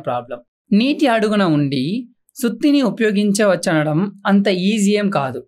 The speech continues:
Just ఒక ఎగ్జాంపుల్‌కి చెప్తున్నా, మీరు నీళ్ళలో ఎప్పుడైనా ఎవరినైనా కొట్టడానికి ట్రై చేసి చూడండి. నేను చెప్తున్నది ఎంత కష్టమని మీకే అర్థమవుతుంది.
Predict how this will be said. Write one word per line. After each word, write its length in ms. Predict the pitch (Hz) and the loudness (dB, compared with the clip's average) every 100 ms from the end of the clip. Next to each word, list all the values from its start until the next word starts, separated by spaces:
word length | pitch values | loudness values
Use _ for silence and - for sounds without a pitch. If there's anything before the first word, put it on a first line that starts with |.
| _ 185 | _ -2
Just 240 | 240 254 - _ - | -2 -2 -12 _ -4
ఒక 80 | 196 196 | 0 0
ఎగ్జాంపుల్‌కి 440 | 160 170 233 220 233 | 0 0 -2 -2 -2
చెప్తున్నా, 440 | 160 - 156 143 127 220 339 - _ _ _ | -4 -2 -2 -2 -2 -2 -2 -8 _ _ _
మీరు 340 | 202 254 233 240 247 | 2 2 4 2 2
నీళ్ళలో 400 | 214 262 294 285 277 185 | 2 2 4 2 2 0
ఎప్పుడైనా 460 | 170 196 196 196 180 180 - 190 180 | 0 0 2 2 2 -2 -4 -2 0
ఎవరినైనా 580 | 185 220 214 208 202 190 190 202 | 0 0 0 2 2 2 -2 -4
కొట్టడానికి 640 | 180 170 190 180 156 143 147 220 - _ _ - | -6 -2 0 0 -2 -4 -8 -10 -14 _ _ -2
ట్రై 140 | 202 214 | -2 0
చేసి 160 | 208 202 | -2 0
చూడండి. 400 | 175 156 135 131 220 294 _ _ _ - | 0 0 -2 -4 -4 -6 _ _ _ -4
నేను 180 | 226 226 | -2 0
చెప్తున్నది 520 | 214 202 285 262 233 226 226 220 | -2 0 0 2 2 -2 -4 -2
ఎంత 180 | 208 220 277 226 | -2 0 -2 -2
కష్టమని 440 | 196 208 185 175 180 | -2 -2 0 -2 -2
మీకే 260 | 208 208 220 208 | -2 0 0 0
అర్థమవుతుంది. 560 | 160 156 143 156 127 | 0 0 -2 -6 -10